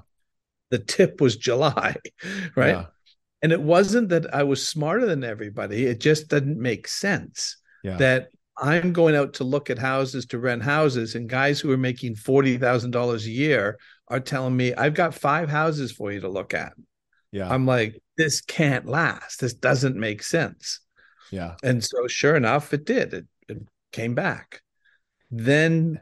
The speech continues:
Speaker 1: where most of the money's made, as you know, is in the, the time that's coming up now may be the best time ever to buy.
Speaker 2: It's the best time.
Speaker 1: Yeah,
Speaker 2: And a
Speaker 1: when
Speaker 2: lot
Speaker 1: the
Speaker 2: of
Speaker 1: market's
Speaker 2: people,
Speaker 1: hot, everybody's
Speaker 2: and,
Speaker 1: making money.
Speaker 2: and a lot of people are unsure because they saw how hot it was and they think, "Well,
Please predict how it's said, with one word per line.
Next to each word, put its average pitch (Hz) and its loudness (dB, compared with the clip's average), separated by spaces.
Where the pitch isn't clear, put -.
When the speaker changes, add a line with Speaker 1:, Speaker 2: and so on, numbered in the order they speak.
Speaker 1:
where 180 6
most 214 6
of 143 -4
the 135 2
money's 117 -2
made, 123 0
as 117 -4
you 147 2
know, 110 -4
is 127 -6
in 131 0
the, 127 2
the 135 0
time 185 2
that's 190 6
coming 170 2
up 151 0
now 151 -2
may 160 2
be 147 -2
the 131 -6
best 139 -4
time 147 0
ever 143 -2
to 101 -6
buy. - -16
Speaker 2:
It's - -20
the 101 -8
best 104 -4
time. 101 -6
Speaker 1:
Yeah, 143 4
Speaker 2:
And 143 4
a 143 4
Speaker 1:
when 151 6
Speaker 2:
lot 175 8
Speaker 1:
the 190 6
Speaker 2:
of 170 6
Speaker 1:
market's 165 6
Speaker 2:
people, 143 4
Speaker 1:
hot, 160 4
everybody's 160 4
Speaker 2:
and, 135 -2
Speaker 1:
making 104 -8
money. 104 -14
Speaker 2:
and 135 -2
a 135 2
lot 135 4
of 147 0
people 143 0
are 127 0
unsure 143 0
because 127 -2
they 123 -2
saw 139 -2
how 127 -2
hot 131 -2
it 127 -4
was 127 0
and 120 -8
they 113 -6
think, 117 -8
"Well, 113 -2